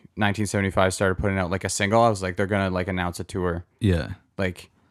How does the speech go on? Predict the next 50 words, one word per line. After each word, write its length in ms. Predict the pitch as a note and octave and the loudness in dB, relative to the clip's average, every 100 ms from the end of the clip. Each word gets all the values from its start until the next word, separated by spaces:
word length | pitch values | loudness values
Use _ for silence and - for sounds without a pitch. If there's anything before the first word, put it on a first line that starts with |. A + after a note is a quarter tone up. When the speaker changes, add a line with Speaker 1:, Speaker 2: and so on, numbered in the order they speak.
| _ _ | _ _
Speaker 1:
any 240 | G#2 G2+ F2+ | -2 0 2
day 200 | F#2+ F2 | 0 0
now." 200 | E2+ - | -4 -8
So 140 | - | -4
they 120 | F2+ F#2+ | -2 2
put 180 | B2 A#2+ | 4 6
out, 100 | G#2+ | 4
like, 120 | G#2 | 2
a 60 | G2+ | 0
second 340 | B2+ A2 G#2+ | 2 2 0
single 340 | - G#2 G#2 | -2 2 2
and 140 | G2 G#2+ | 2 2
then 100 | G#2 | 2
they 100 | G2+ | 2
announced 300 | G2+ G2 - | 0 0 -4
a 40 | |
tour. 260 | - G#2 F2+ | 0 2 2
I 60 | |
was 80 | F2 | 0
like, 120 | F2 | -6
"Fuck 360 | - - B2 - | -8 0 0 2
yeah, 280 | G#2+ G2 G2 _ _ _ - | 2 2 -2 _ _ _ -8
let's 200 | G#2+ A#2 | -4 -2
use, 320 | A2 G2+ - | -2 -2 -6
like, 200 | - F#2+ | -4 0
our 100 | G2+ | 0
credit 400 | - G#2 F#2+ F#2 - _ _ _ - - - - _ - | 0 0 2 -2 -6 _ _ _ -20 -16 -16 -16 _ -6
and 160 | G2+ | -4
get 140 | F#2+ E2+ | -2 -4
the 80 | G#2+ | 0
tickets." 520 | C#3 B2+ F#2 - - | 2 2 -2 -6 -4
So 140 | A2+ G#2+ | 2 4
we're 140 | G#2+ | 6
looking 260 | B2 C3+ A#2+ | 4 4 4
up 200 | A#2+ - | 4 2
and, 120 | A#2 | -2
like, 180 | G#2+ G2+ | -2 -2
we 100 | G2+ | -6
can't 320 | - A2 G#2+ | -4 -4 0
buy 180 | G#2 G#2 | 2 2
the 100 | G2 | 2
tickets 600 | F#2+ A2 G2+ F#2+ - - - _ _ _ _ _ | -2 -4 -2 -4 -6 -14 -18 _ _ _ _ _
with 280 | G2 G2+ G2+ | -4 -2 0
our 160 | G2+ F#2 | 0 0
credit 460 | - G#2+ G#2+ E3 - _ _ _ _ - | 0 2 2 0 -4 _ _ _ _ -4
because 440 | A2+ B2 G#2+ G2 G2+ | 0 2 2 0 -6
the 80 | G#2 | -6
credit 560 | - C3+ D#3+ A#2+ G#2 _ _ - | 4 6 6 4 0 _ _ -8
is 200 | G2+ - | -8 -6
for 520 | - G#2+ G2+ F#2 | -2 0 2 0